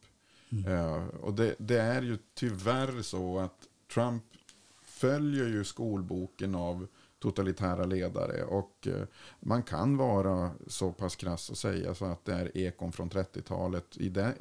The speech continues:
Speaker 2: i det avseendet. För det var, det var ju så Hitler, eh, man, man undergrävde demokratin genom att prata om,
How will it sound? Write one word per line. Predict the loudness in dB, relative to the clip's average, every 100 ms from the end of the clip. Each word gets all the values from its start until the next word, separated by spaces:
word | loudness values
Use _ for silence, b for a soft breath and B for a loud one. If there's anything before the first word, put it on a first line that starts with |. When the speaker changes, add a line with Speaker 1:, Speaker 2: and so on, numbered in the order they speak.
| -4
Speaker 2:
i | -2
det | 0 2
avseendet. | 2 0 -4 -6 -6 -8 -10
För | -10
det | -4
var, | -2 0
det | 0
var | 2 2
ju | 0
så | -2 -4
Hitler, | -4 -6 -4 -4 -4 B B B
eh, | -4 -2
man, | 0 0 -2 -4 -6 -8
man | -2 -2 2
undergrävde | 6 6 6 4 2 0 0 0 -2
demokratin | -2 -4 -4 -8 -6 -8 -8 -4
genom | 2 4 4 0 -4
att | -6 -12 -10
prata | 2 2 2 -2 -4
om, | -2 -4 -4 -8